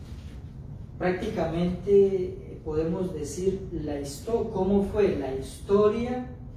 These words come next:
del nacimiento de Jesús, donde el evangelista Lucas nos, nos cuenta, nos narra todo el contexto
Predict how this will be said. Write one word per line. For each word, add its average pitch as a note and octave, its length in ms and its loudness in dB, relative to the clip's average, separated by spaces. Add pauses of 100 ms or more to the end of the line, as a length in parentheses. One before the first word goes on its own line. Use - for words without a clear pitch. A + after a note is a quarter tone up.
(300)
del D3 460 0
nacimiento D#3+ 1120 -2
de C#3+ 140 -2
Jesús, - 560 -4 (320)
donde D#3 760 2
el D#3 80 0
evangelista D#3 1000 -2
Lucas F#3 760 0 (320)
nos, D#3 600 0 (1400)
nos D3+ 280 -2
cuenta, - 760 2 (260)
nos D3+ 440 -4
narra F3+ 560 0
todo F3 200 4
el F#3 140 4
contexto D3+ 880 -6